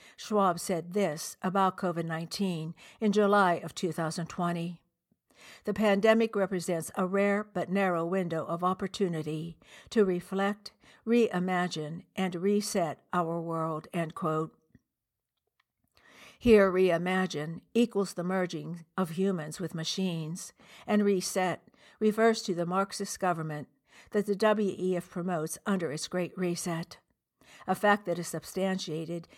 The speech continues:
by his own words recorded in various sources. covid nineteen was not something that caught power brokers such as Klaus Schwab by surprise.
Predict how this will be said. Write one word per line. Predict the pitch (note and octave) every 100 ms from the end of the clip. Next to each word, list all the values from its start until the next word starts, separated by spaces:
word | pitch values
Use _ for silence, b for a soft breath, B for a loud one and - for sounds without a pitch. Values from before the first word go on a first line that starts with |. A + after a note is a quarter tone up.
| B
by | G#3 G#3
his | G3 F3
own | F#3+ G3
words | F#3 E3 D#3+ D#3 - -
recorded | F#3 F3+ G3+ F3+ E3+ E3
in | E3
various | E3+ E3 E3 D#3
sources. | - E3 E3+ D#3+ D#3+ E3 - _ _ _ _ _ _ B B B B
covid | - A3+ G3 F3+
nineteen | E3+ E3+ E3+ - F#3+ F3 E3 b b -
was | G#3+ G#3+
not | G#3+ A3
something | - A3 G#3 F#3+ E3+
that | F3 E3+
caught | A3 G#3+
power | - D#3+ E3
brokers | E3 D3+ D#3 D#3 -
such | F3+ F3+
as | C#3+ -
Klaus | E3+ D#3 -
Schwab | D#3+ D#3 D#3 D3 F3+ B B B B
by | - F3+ D#3+
surprise. | - E3 - F#3 F3+ F3 F3 - -